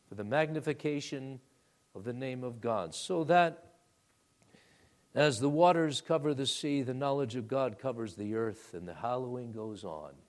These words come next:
May it be so. Hallowed be Jehovah's name. Amen. We pray, Father, you would bless us,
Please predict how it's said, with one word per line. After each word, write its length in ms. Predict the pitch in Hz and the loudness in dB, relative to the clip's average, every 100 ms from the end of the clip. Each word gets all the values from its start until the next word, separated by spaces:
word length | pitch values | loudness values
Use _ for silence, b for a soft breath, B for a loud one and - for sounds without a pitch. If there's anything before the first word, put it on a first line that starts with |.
| _ _ _ _ _ _ _ _ _ _ _ _ _ _ _ _ _ _ _ - | _ _ _ _ _ _ _ _ _ _ _ _ _ _ _ _ _ _ _ -6
May 140 | 101 | -4
it 100 | 110 | -4
be 120 | 131 | -6
so. 500 | 113 - 139 110 71 - - _ _ _ _ _ _ _ _ _ - | -8 -4 0 0 -4 -12 -20 _ _ _ _ _ _ _ _ _ -6
Hallowed 320 | 113 117 107 | -4 -4 -6
be 500 | 113 110 107 104 104 _ _ _ | -4 -4 -4 -6 -12 _ _ _
Jehovah's 500 | - - 90 92 90 | -16 -14 -14 -14 -10
name. 280 | 95 87 76 - _ _ _ - | -8 -8 -10 -20 _ _ _ -20
Amen. 280 | 85 80 78 80 _ _ - - _ _ - | -18 -16 -18 -20 _ _ -20 -20 _ _ -6
We 100 | 113 | -4
pray, 360 | - 165 160 | 4 6 6
Father, 400 | 151 160 156 156 | 6 6 8 6
you 160 | 151 156 | 2 -2
would 120 | 151 | -2
bless 300 | 151 180 175 | 4 4 2
us, 440 | 170 - - - | -4 -4 -6 -10